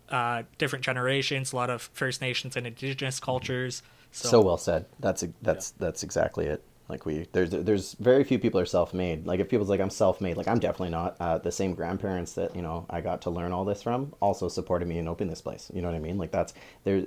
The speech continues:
Speaker 2: I ask people more about, "Tell me about your opportunities," than how you're self-made, 'cause opportunities are the connection you had with other people to give you the means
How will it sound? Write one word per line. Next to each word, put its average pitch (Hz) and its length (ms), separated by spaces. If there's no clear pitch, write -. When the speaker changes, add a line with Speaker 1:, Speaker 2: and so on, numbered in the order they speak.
Speaker 2:
I - 60
ask 113 260
people 110 220
more 92 260
about, 87 360
"Tell 98 120
me 95 100
about 87 160
your 82 100
opportunities," 87 580
than - 140
how 87 140
you're - 120
self-made, - 540
'cause 92 240
opportunities 92 880
are 85 320
the - 80
connection 90 420
you - 120
had 82 180
with 80 100
other 85 160
people 113 320
to 101 160
give 87 320
you 92 100
the 82 100
means 82 440